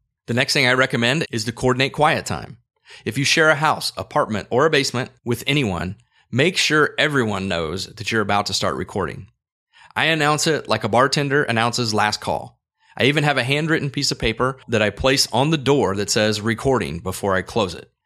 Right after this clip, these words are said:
I also recommend that you send a text to anyone who is outside of your house or apartment who may come in during your interview session to let them know that they need to enter quietly. The next thing I do, at least a half an hour before the interview starts, is I open up all of my software.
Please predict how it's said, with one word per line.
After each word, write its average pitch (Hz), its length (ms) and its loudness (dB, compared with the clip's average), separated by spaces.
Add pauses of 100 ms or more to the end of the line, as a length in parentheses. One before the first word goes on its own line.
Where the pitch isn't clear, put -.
(120)
I 113 100 4
also 156 300 2
recommend 131 520 2
that 123 160 0
you 107 120 -4
send 147 280 0
a 143 60 2
text - 500 -2
to - 120 -8
anyone 131 360 0
who 127 140 0
is 110 100 0
outside 110 520 2
of 127 140 -4
your 104 100 2
house 117 320 0
or 123 80 -2
apartment 139 540 -4
who 131 120 -2
may 127 260 0
come 151 300 -2 (120)
in 101 480 0
during 135 280 4
your 113 120 2
interview 104 360 0
session 156 500 0 (220)
to 120 100 -2
let 127 220 2
them 123 160 -2
know 113 180 2
that 107 120 0
they 101 120 0
need 143 380 -2
to - 160 -2
enter 120 500 -4 (100)
quietly. 104 720 -2 (220)
The 117 80 0
next 143 200 2
thing 135 160 2
I 113 80 0
do, 107 400 -2
at 117 140 -4
least 208 220 0
a 165 60 2
half 165 300 -2
an 165 80 0
hour 135 240 4
before 117 280 -2
the 110 160 0
interview 104 280 -2
starts, 104 380 0
is 98 100 -2
I 104 160 2
open 131 240 2
up - 280 -4
all 135 260 4
of 120 80 -2
my 117 140 0
software. - 540 -2